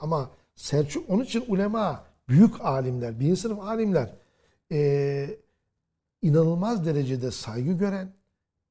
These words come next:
e, önemsenen, dikkate alınan, yani düşün şimdi Baybars, e, ismini hatırlayamadım adamın, Mısır'da büyük bir alimle kavga ediyor. O da çekip Şam'a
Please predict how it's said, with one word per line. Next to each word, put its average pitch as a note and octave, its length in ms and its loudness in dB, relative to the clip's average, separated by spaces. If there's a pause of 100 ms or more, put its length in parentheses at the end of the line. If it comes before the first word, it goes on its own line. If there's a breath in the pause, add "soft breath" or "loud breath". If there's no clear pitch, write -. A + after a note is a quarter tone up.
e, C3+ 380 -14 (340)
önemsenen, D3+ 760 0
dikkate C#3 360 -6
alınan, F3+ 440 -2 (500)
yani A2 240 -6
düşün F3+ 360 0
şimdi G3 420 -2
Baybars, G#3+ 540 0 (520)
e, E3 480 -6 (160)
ismini - 340 -4
hatırlayamadım F#3 720 -2
adamın, D#3 420 -4 (680)
Mısır'da F3+ 540 2
büyük G#3 240 0
bir A3+ 40 -2
alimle F#3+ 540 2
kavga D#3 300 4
ediyor. C4+ 380 -2 (2000)
O A3+ 140 2
da F#3 280 2 (260)
çekip - 420 -2
Şam'a A3 520 0